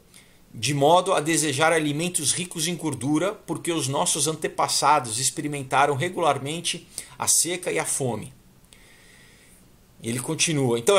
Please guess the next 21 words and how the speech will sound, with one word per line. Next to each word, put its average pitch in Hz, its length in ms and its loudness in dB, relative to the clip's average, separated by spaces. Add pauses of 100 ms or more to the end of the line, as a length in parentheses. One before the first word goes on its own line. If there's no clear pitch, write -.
né, 165 120 2
ele 165 100 2
tá 160 120 -2
dizendo 151 160 0
assim: 135 160 0
bom, 160 320 0 (140)
é, 117 840 0 (460)
o 120 60 -10
nosso, 196 600 2
né, 147 280 -6
o 131 120 -6
nosso 160 360 2
organismo 170 680 -4 (880)
evoluiu 160 460 6
pra 190 140 2
achar 180 240 2
gostoso 180 720 0
alimento 160 500 -4
rico 160 320 -4
em 180 80 -6
gordura, 160 580 -2